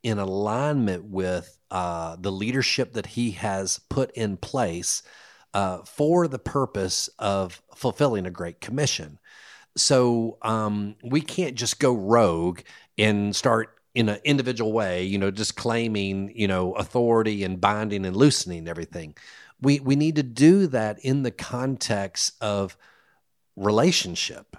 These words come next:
in the context that, that we, um, have a relationship with people in the kingdom. We have a relationship with people outside the kingdom, and we need to represent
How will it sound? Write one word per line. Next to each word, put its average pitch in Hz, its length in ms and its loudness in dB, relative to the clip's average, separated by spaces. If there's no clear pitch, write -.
in 113 140 2
the 113 60 0
context 135 680 -4
that, 98 320 -4
that 104 320 -6
we, 139 760 -2
um, 104 380 -4
have 143 540 0
a - 60 -4
relationship 120 760 -2
with 127 220 2
people 117 300 -2
in 139 120 4
the 202 80 6
kingdom. 190 460 0
We 120 140 2
have 123 120 2
a 113 40 0
relationship 110 520 -2
with 113 100 -8
people 113 380 -2
outside 127 460 0
the 92 80 -6
kingdom, 90 460 -6
and 120 160 4
we 139 140 4
need 135 380 0
to 123 100 -6
represent 127 1200 0